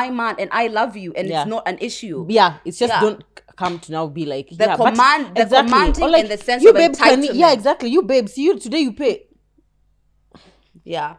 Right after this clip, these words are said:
Speaker 2: Mm-mm.
Speaker 1: Anyway,
Speaker 2: Mm.
Speaker 1: um, the next one is mama's boys tendencies.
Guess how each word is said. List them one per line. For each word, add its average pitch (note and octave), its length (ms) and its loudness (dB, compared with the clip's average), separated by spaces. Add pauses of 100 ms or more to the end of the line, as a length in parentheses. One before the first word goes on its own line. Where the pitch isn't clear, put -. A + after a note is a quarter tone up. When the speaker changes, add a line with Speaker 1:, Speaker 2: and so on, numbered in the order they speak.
(120)
Speaker 2:
Mm-mm. D3+ 320 -20 (400)
Speaker 1:
Anyway, F4 440 0
Speaker 2:
Mm. G#3+ 160 -12
Speaker 1:
um, B3+ 340 6 (140)
the B3 120 -4
next C#4 420 -10
one G#3+ 500 -4
is F#3+ 560 -8 (880)
mama's A3+ 680 -2
boys A#3 560 -4 (240)
tendencies. E3 880 -8